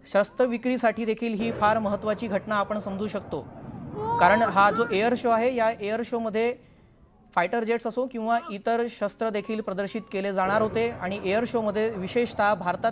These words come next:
निर्माण करण्यात आलेला हा तेजस विमान, तेजस फायटर जेट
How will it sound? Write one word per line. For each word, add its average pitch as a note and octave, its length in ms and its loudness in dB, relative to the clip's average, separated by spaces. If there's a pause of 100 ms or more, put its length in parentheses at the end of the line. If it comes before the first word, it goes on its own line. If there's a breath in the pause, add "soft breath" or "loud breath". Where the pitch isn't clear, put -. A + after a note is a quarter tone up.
निर्माण G#3 300 -2
करण्यात G3 320 -2
आलेला G3 240 2
हा F#3+ 140 0
तेजस F#3+ 500 -4
विमान, G3 400 -2 (420 loud breath)
तेजस F#3 300 0
फायटर F#3 300 2
जेट F#3 300 0